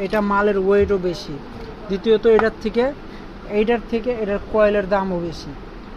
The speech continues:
ঠিক আছে। প্লাস এটা হাই মান গুণমত, এটার থেকে অনেক, এটা অনেক ভালো। তারপরে যদি নেক্সটে আমরা দেখাই, আরও হাই রেঞ্জে যাদের বাজারের সমস্যা নাই, তারা এই যে দেখেন ফেডিকো হাই, এটা হলো ডাইরেক্ট হচ্ছে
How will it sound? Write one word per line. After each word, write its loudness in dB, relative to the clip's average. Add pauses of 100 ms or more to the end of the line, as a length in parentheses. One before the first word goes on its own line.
(300)
ঠিক -6 (100)
আছে। -8 (500)
প্লাস -2
এটা 2 (100)
হাই 4 (840)
মান 4 (220)
গুণমত, 2 (160)
এটার 0
থেকে 0
অনেক, 2 (140)
এটা 2 (120)
অনেক 0 (120)
ভালো। -2 (420)
তারপরে 0
যদি 0 (100)
নেক্সটে -4
আমরা 0
দেখাই, -2 (280)
আরও 4 (100)
হাই 2
রেঞ্জে 6
যাদের 2
বাজারের 2
সমস্যা 0
নাই, -2 (760)
তারা 0
এই 6
যে 4
দেখেন 0 (100)
ফেডিকো 2
হাই, -2 (600)
এটা 2
হলো 2 (120)
ডাইরেক্ট 0
হচ্ছে -4